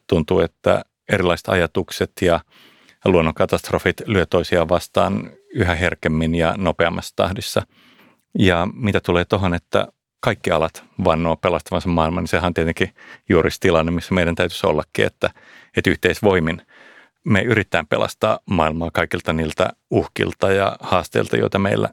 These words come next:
nykyään on. Oli ne sitten jotakin jäätiköiden sulamista tai oli ne kulttuurien kohtaamisia ja niin edelleen. Ja nimenomaan tällaisiin inhimillisiin haasteisiin, kuten että miten suhtautua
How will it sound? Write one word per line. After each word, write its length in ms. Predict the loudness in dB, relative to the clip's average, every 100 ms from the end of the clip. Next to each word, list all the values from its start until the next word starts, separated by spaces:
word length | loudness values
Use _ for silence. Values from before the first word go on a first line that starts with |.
| _
nykyään 440 | -4 0 0 0
on. 240 | -2 -2 -4
Oli 240 | 0 2 2
ne 80 |
sitten 340 | 0 -6 -2 -2
jotakin 340 | -2 -4 -2
jäätiköiden 460 | -2 0 0 0 0
sulamista 540 | 0 0 0 -4 -8 -2
tai 260 | -2 -2 -6 -18 -20 -2
oli 160 | 2 2
ne 80 |
kulttuurien 520 | 0 -2 0 0 0 0
kohtaamisia 580 | -2 0 -2 -2 -2
ja 60 | 0
niin 180 | 0 -2
edelleen. 400 | -4 -4 -4 -6 _ _ -20 _ _ _ _ 0
Ja 260 | 2 0 0
nimenomaan 480 | 2 2 2 0 0
tällaisiin 540 | 0 0 -2 -2 -4 -10 _ _ _ _ _ _ _ 2
inhimillisiin 800 | 4 4 2 -2 -4 -4 -4 -8 -16 _ _ _ _
haasteisiin, 800 | 0 0 0 -2 -2 0 -2 -2
kuten 280 | -2 -2 -2
että 260 | 0 -2 0
miten 300 | 0 2 0
suhtautua 680 | 0 -2 0 0 0 0